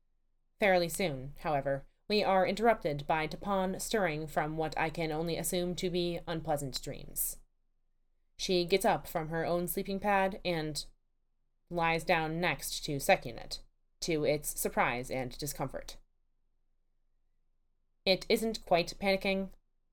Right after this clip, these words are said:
but it's frozen in shock and definitely overthinking this. I say, "Calm down." It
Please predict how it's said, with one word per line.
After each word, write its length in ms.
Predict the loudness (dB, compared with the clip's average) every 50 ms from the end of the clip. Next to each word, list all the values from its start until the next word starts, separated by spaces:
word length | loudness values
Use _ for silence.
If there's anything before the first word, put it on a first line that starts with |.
| _ _ _ _ _ 6
but 220 | 6 6 6 4
it's 180 | 0 -2 0 4
frozen 380 | 6 8 8 8 6 2 -2 -2
in 160 | -2 -2 -2
shock 480 | 0 0 0 0 -2 -4 -10 -14 -18 -18 -20 _ -6
and 280 | -4 -2 -2 -2 0 2
definitely 520 | 2 2 2 2 0 -2 -2 -2 -2 0
overthinking 580 | 0 0 2 2 0 -2 -2 -4 -8 -8 -12 -12
this. 440 | -12 -8 -4 -2 0 0 -2 -2 -6 -12 -20 _ _ _ _ _ _ _ _ _ _ _ _ -10 -2 2
I 160 | 2 2 2
say, 420 | 4 4 4 6 4 4 0 -4 -8 -8 _ -6 -2
"Calm 280 | 2 2 2 2 4 4
down." 440 | 4 2 2 0 -6 -10 -12 -8 -6 -6 -6 -6 _ _ _ _ _ _ _ _ _ _ _ _ _ _ _ _
It 260 | 0 0 0 0 -4